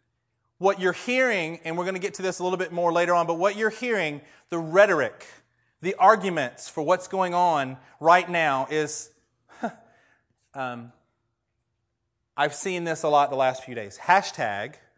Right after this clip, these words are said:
love wins. Uh, the hashtag, social media, you can kind of start a conversation and people can kind of follow what's going on through the hashtag.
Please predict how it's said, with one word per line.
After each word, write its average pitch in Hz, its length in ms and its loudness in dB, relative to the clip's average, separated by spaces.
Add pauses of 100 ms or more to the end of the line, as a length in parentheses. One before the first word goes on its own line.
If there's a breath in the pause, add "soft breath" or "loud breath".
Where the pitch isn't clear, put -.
(300)
love 127 340 -8
wins. 101 680 -20 (1900)
Uh, 117 100 -18
the 117 80 -18
hashtag, 135 680 -2 (600)
social 160 420 0
media, 143 560 -2 (160)
you 139 80 -12
can 135 160 -12
kind 156 180 -2
of 135 100 -6
start 151 220 2
a 135 40 -2
conversation 135 880 -6 (680)
and 127 140 -14
people 151 220 -8
can 143 160 -12
kind 147 180 -2
of 135 80 -8
follow 156 400 2
what's 139 220 -6
going 135 260 -6
on 123 320 -4 (240 soft breath)
through 143 140 -6
the 127 80 -4
hashtag. 120 720 -6